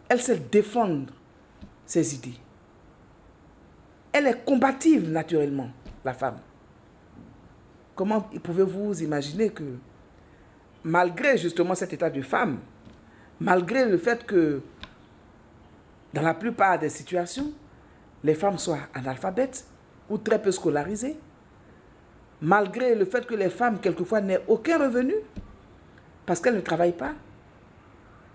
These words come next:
elles réussissent tout de même à organiser de petites activités, à gérer leur famille, à être des chefs de famille,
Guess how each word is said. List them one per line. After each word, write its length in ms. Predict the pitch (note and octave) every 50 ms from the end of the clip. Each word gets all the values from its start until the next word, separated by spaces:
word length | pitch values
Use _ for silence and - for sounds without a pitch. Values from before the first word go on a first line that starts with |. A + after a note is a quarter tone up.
| - - - - - - - - - - - - -
elles 180 | - F#3 F#3+ E3
réussissent 420 | F3 E3+ E3 E3 - G3+ F3 -
tout 120 | - C4 A3
de 100 | F3 E3+
même 300 | D3+ D#3+ D#3 D3 C3 A#2+ B2 - - - - - - - - - - - - - - - - - -
à 140 | - F#3 F#3+
organiser 680 | F#3+ F3 F#3 F#3 F3 F3 F3 E3 D#3 F3+ G3+ G#3 G#3 G#3+ - - - - - - - - D#3
de 80 | D#3 G#3
petites 380 | G#3 G#3 - B3 A#3+ B3+ G#3 G#3+
activités, 520 | F#3 - - F3+ D#3+ D#3+ - - E3 D#3+ - - - - - - - - - - -
à 120 | - G#3+ G3
gérer 320 | D#3 - A3+ A#3 A#3 B3+
leur 180 | A#3 A3+ G#3+ G#3
famille, 420 | - F3 E3 F#3 F3+ E3+ D#3+ D3 - - - - - - - - - - - - - - - - - - - - - - - - - - - - - - - - - - - - - - - - -
à 180 | G#3+ B3+ D4
être 180 | D4+ D4+ D4 -
des 240 | - A3 A3 G#3 - - -
chefs 360 | - - - - G4 E4+ A#3+
de 100 | A3 B3+
famille, 540 | B3 B3 A3+ A#3 C#4 E4+ G4 G4 C4 D#3